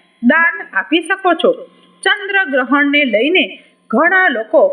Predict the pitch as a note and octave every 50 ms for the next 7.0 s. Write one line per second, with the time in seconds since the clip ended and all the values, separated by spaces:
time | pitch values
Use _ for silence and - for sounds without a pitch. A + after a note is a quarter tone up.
0 | D#5 C#5 - _ _ - C#4 E4+ F4 F4+ F4 F4 E4+ D4+ C4+ A#3+ A3+ A#3+ A#3+ B3+
1 | C4 - - F3+ E3+ - - D#4 F#4 E4+ E4 G4 F#4 C4+ G3+ - C4+ - _ _
2 | _ _ _ F#4 F#4+ D4 C4+ D#4+ F#4 F#4 F#4 F#4 F#4 F4+ F#4 F4+ D4+ B3+ B3 -
3 | C4+ C#4+ C#4 A#3+ G#3 - G3 A#3+ A3+ A3+ A3 A3 A#3+ C#5+ F4+ G4 F4+ B3+ A#3 -
4 | - _ _ _ _ _ _ D#4 E4 F#4 F#4 F4+ F4+ F4+ F4+ C#4+ B3 A#3 A#3+ A#3
5 | D#4 G4 G4+ E4+ G#3+ D3 - - - _ _ _ _ _ F4 G4 F#4+ F#4 F4+ F4
6 | F4 F4+ E4+ C#4 B3+ C4+ C4+ C4+ C4+ C#4+ D4 C#4+ - F#3 F3+ A3 A#3 C#4+ E4 D4+